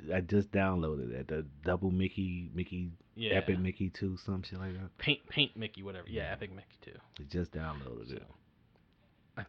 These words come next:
Speaker 2: think, I think that might be a fun game to play. So
Speaker 1: Mm.
Speaker 2: we'll give that one a shot. So that's next on the list. But yeah,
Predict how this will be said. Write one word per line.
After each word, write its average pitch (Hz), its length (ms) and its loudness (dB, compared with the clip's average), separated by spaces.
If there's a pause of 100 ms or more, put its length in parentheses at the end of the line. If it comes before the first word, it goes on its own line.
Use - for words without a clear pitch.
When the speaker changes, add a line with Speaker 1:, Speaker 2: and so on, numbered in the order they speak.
(100)
Speaker 2:
think, 127 280 2
I 123 60 -2
think 120 160 4
that 120 100 4
might 110 160 2
be 95 100 -10
a 87 40 -8
fun 87 220 -12
game - 200 -16
to - 60 -20
play. - 240 -16
So - 160 -16 (280)
Speaker 1:
Mm. 85 160 -8 (1000)
Speaker 2:
we'll 117 80 -10
give 107 120 -10
that 170 140 -10
one - 100 -16
a - 40 -16
shot. - 240 -14 (1000)
So - 120 -16 (380)
that's 156 200 2
next 143 240 4
on 120 80 0
the 113 60 0
list. 107 380 -4 (260)
But 98 140 -14 (440)
yeah, 107 220 2